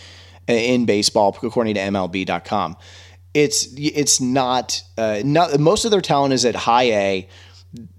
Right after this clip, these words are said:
Uh, for me, I'm looking at double A, triple A type of prospects that can at least, like, build up and be ready for when the current talent gets there. So,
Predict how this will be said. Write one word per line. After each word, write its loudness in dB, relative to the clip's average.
Uh, -2
for 0
me, 4
I'm 4
looking 2
at 0
double 4
A, 2
triple 0
A 2
type 0
of -6
prospects 0
that -2
can -2
at -4
least, 0
like, -4
build 0
up 2
and -4
be -2
ready 0
for -4
when -4
the -8
current -4
talent -4
gets -6
there. -18
So, 2